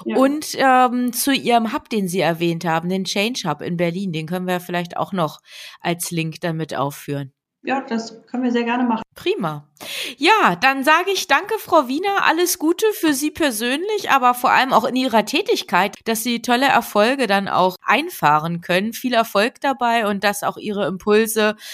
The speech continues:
Speaker 2: ja, weitergetragen werden.
Speaker 1: Also auch von meiner Seite vielen Dank und ich würde mich wirklich auch sehr, sehr freuen, auch mit Ihnen gerne im Dialog zu bleiben, weil ich es einfach spannend finde, ähm, wie Sie dieses, äh, Thema, und ich hatte das Webinar über Leadership von Ihnen auch angehört, ich finde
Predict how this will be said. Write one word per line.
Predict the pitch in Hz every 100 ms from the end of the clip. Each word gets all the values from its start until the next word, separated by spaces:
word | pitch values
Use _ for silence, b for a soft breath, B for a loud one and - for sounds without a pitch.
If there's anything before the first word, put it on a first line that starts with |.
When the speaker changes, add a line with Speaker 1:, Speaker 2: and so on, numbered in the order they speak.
| B B
Speaker 2:
ja, | - 214 170
weitergetragen | 170 202 185 175 - 151 147 151 147
werden. | 143 143 147 - _ _ _
Speaker 1:
Also | 220 233
auch | - 247 -
von | - 208
meiner | 247 311
Seite | 208 190 208
vielen | - 208 196 180
Dank | 185 349
und | 233
ich | 220
würde | 262 -
mich | - 220
wirklich | 254 220
auch | 202
sehr, | - 226
sehr | 262 247
freuen, | - 214 254 240
auch | 220
mit | 214 -
Ihnen | 262 285
gerne | 208 196 196
im | 196
Dialog | 185 180 202 -
zu | 190
bleiben, | 180 - 220 277
weil |
ich | 202
es | -
einfach | - -
spannend | - - 262 185
finde, | 165 160 180 247 - B B B B
ähm, | - 190 196 190
wie | 208
Sie | 202 214 220
dieses, | 214 208 - - -
äh, | - -
Thema, | - 208 262 220
und |
ich | 208 214
hatte | 214 208 180 - _ - 202
das | 196 185
Webinar | 208 240 220 214 214 202
über | 202 202
Leadership | 202 285 294 277 269 269 -
von | 240
Ihnen | 226 226 226
auch | 226
angehört, | - 214 247 226 226 233
ich | 226
finde | -